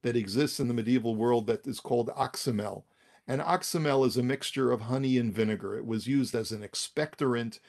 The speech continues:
It was used for medicinal purposes. They believed if you mixed honey and vinegar together and you drank it,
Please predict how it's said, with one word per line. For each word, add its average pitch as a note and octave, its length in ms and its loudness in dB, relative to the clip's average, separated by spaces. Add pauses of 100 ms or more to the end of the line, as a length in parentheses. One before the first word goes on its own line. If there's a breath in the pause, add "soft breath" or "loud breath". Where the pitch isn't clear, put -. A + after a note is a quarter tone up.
(240 soft breath)
It C3 100 2
was C3 240 2
used C#3 260 0
for C3 140 -2
medicinal C#3 640 2
purposes. B2+ 800 -2 (280 soft breath)
They B2 140 0
believed C3+ 440 2
if A#2 160 -4
you C3+ 60 0
mixed D3 340 -2
honey C3+ 280 -2
and A#2+ 100 0
vinegar A2+ 380 -2
together C3 520 0
and A2+ 140 -2
you A2 100 2
drank C3+ 400 -2
it, C3 140 4